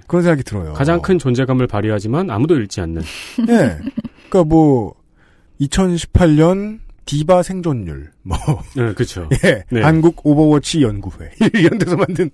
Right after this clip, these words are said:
Speaker 2: 음.
Speaker 1: 그거를 막 오백 페이지짜리가 있어요.
Speaker 2: 음. 네.
Speaker 1: 이걸 찾아서 의미 있는 수치를 끄집어내는 작업은 되게 힘들겠어요.
Speaker 2: 그렇죠. 그게 이제 연구자들이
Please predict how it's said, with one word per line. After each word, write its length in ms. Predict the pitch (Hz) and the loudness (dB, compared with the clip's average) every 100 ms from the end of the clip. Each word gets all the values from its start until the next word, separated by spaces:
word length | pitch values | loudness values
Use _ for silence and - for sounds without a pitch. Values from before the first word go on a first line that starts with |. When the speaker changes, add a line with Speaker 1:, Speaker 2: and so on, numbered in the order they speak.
| _ | _
Speaker 2:
음. 40 | 110 | -8
Speaker 1:
그거를 640 | 90 - - - 247 175 - - - 165 | -8 0 2 2 0 -2 -4 -16 -8 -4
막 100 | 175 | 0
오백 260 | 143 170 - | 2 2 2
페이지짜리가 440 | 247 190 - 175 | 0 -2 -4 -2
있어요. 680 | 123 - 151 135 113 117 107 | -4 0 0 0 0 -2 0
Speaker 2:
음. 20 | 107 | -2
네. 260 | 92 80 - _ - _ _ _ _ _ - - - _ _ _ - | -4 -6 -14 _ -20 _ _ _ _ _ -20 -20 -20 _ _ _ -8
Speaker 1:
이걸 340 | 147 180 240 | -6 0 0
찾아서 400 | 220 - 262 247 233 131 | 0 -2 -2 0 0 2
의미 440 | 147 214 247 247 | 2 2 0 0
있는 300 | 240 233 214 | 0 -2 -4
수치를 880 | - - - 214 202 185 156 127 117 - | -8 -10 -8 -4 2 4 4 2 -2 -6
끄집어내는 760 | 240 240 247 233 151 143 151 | -8 -6 -4 0 0 2 0
작업은 520 | 147 113 127 127 165 - | -2 -4 -4 -4 -8 -4
되게 340 | - - 196 339 | 0 2 2 2
힘들겠어요. 1300 | 311 254 214 143 101 - 80 53 50 50 57 64 82 _ _ _ _ _ _ - | 0 -2 0 -2 -4 -8 -10 -10 -14 -16 -16 -16 -20 _ _ _ _ _ _ -4
Speaker 2:
그렇죠. 480 | 117 110 104 - 131 | 0 2 2 -2 0
그게 220 | 131 139 | 4 6
이제 160 | 117 | 6
연구자들이 1400 | 107 104 113 120 104 101 98 95 92 92 92 101 98 92 | 2 2 2 2 2 2 2 2 2 0 0 0 2 2